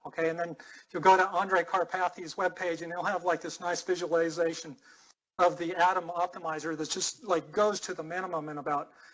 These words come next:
half of a second. Meanwhile, s-, stochastic gradient descent is, like, wandering around in Nebraska, and then eventually it, it gets there, okay? So I said, "I want Atom." So that's why I picked Atom. Now, that might sound a little cavemanish, but, um, that's how I did it.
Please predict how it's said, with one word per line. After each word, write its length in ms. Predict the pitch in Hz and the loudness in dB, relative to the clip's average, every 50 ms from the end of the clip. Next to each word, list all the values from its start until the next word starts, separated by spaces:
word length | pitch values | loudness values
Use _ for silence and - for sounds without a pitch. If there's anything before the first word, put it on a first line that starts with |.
| _ _ _ | _ _ _
half 300 | - 170 196 208 - 214 | 4 6 6 6 6 2
of 100 | 180 180 | 0 0
a 80 | 170 | 0
second. 440 | 160 - - 185 185 185 190 190 190 185 | 0 2 4 4 2 2 -2 -6 -8 -8
Meanwhile, 340 | 190 208 208 202 196 185 | -8 -6 -2 0 2 2
s-, 500 | 175 165 - - - - - - - - - | 2 0 -2 -6 -8 -8 -8 -8 -10 -2 0
stochastic 500 | 175 160 - - 202 202 - - 190 - | 0 2 4 6 6 4 4 2 -4 -6
gradient 320 | - 180 180 180 180 175 | -4 -2 -2 -2 -2 -4
descent 320 | 156 147 - 175 180 180 170 | -6 -6 -6 -6 -6 -6 -6
is, 100 | 151 - | -2 -2
like, 160 | 175 156 - - - - - - - _ _ - | 0 -2 -2 -6 -12 -18 -20 -20 -20 _ _ 0
wandering 420 | 180 185 196 190 180 175 170 170 | 2 2 4 4 2 0 0 0
around 320 | 160 160 170 170 180 170 | 0 0 2 2 2 0
in 220 | 165 160 160 156 143 | -2 -4 -6 -6 -6
Nebraska, 600 | 156 147 - 175 175 175 185 208 - - - 185 | -8 -4 4 6 8 8 8 8 6 2 -2 -4
and 120 | 170 170 | -4 -4
then 120 | 170 170 170 | -4 -6 -4
eventually 420 | 156 170 175 160 - - 160 147 | -2 -4 -4 -4 -4 -4 -2 -2
it, 160 | 151 151 170 | -2 -2 0
it 200 | 202 196 165 - | -2 -4 -4 2
gets 240 | - 170 160 - - | 2 2 2 2 -2
there, 240 | - 139 117 107 - _ _ | -8 -10 -14 -16 -20 _ _
okay? 220 | - - 151 147 139 - - - - - - - - - | -12 -8 -8 -8 -8 -10 -12 -18 -20 -18 -18 -20 -20 -8
So 160 | - - 220 | 6 8 10
I 80 | 202 196 | 10 10
said, 160 | 185 - 190 | 8 6 2
"I 140 | 214 208 208 | 4 4 6
want 200 | 220 208 190 190 - | 6 4 2 2 0
Atom." 280 | 180 170 160 156 - - - | 0 0 0 0 -2 -6 -12
So 180 | - - 185 | -6 -4 0
that's 240 | 180 196 214 - - | 2 2 2 2 0
why 80 | 208 185 | -4 -6
I 40 | |
picked 240 | - - 180 - - | -4 -6 -8 -8 -6
Atom. 300 | 170 156 151 139 131 131 - _ _ _ _ - - _ _ _ | -4 -4 -2 -2 -4 -10 -14 _ _ _ _ -20 -20 _ _ _
Now, 80 | 220 214 | 4 4
that 160 | 220 254 262 | 6 4 4
might 220 | 240 254 285 269 | 4 2 2 2
sound 280 | - - 269 262 247 240 | -2 -2 0 0 0 0
a 40 | 214 | -2
little 180 | 208 202 180 | -4 -6 -6
cavemanish, 680 | - - 190 208 220 214 220 220 233 233 240 233 - - | -4 0 0 0 0 0 -2 -2 -2 0 -2 -4 -4 -2
but, 200 | - 175 156 - - - - 196 | -2 -2 -2 -2 -6 -14 -4 0
um, 320 | 190 185 175 165 151 143 _ _ _ _ _ - - _ _ _ _ _ _ _ - | 0 2 2 0 -6 -12 _ _ _ _ _ -20 -20 _ _ _ _ _ _ _ 2
that's 200 | - 180 - - | 2 2 4 4
how 160 | 240 190 180 | 4 4 4
I 80 | 170 160 | 4 4
did 180 | 160 156 139 | 0 -4 -8
it. 100 | - - | -10 -16